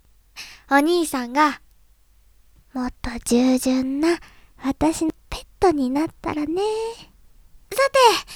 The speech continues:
ディーブイディー消して寝ましょうね。無制しちゃダメだよ。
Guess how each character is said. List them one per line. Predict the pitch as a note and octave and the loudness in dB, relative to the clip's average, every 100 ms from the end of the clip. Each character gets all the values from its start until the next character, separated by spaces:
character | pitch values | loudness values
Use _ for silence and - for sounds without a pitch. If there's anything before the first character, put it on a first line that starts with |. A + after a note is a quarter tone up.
| - - - - - _ _ _ - | -20 -20 -20 -20 -20 _ _ _ 2
デ | |
ィ | G4 | 4
ー | G4 | 4
ブ | G#4 | 4
イ | G#4 | 4
デ | G#4 F#4 | 2 0
ィ | |
ー | - | -2
消 | D4 | -6
し | - | -2
て | - - - - | 0 -2 -4 -2
寝 | D4 | 0
ま | D#4 E4 | 2 2
し | F4 | 4
ょ | E4+ D4+ | 4 2
う | |
ね。 | D4 F4+ G4 G4+ G#4 A4+ A4+ - - - _ _ _ - - - - | 0 4 8 8 8 6 2 -12 -20 -20 _ _ _ -20 -20 -20 -6
無 | A#3 | -4
制 | A#3 D#4 E4 F#4+ | -2 0 2 2
し | |
ち | - E4+ | 2 2
ゃ | |
ダ | B3 A#3 | 2 -4
メ | D#4 | -4
だ | C5+ | 0
よ。 | G4 | 0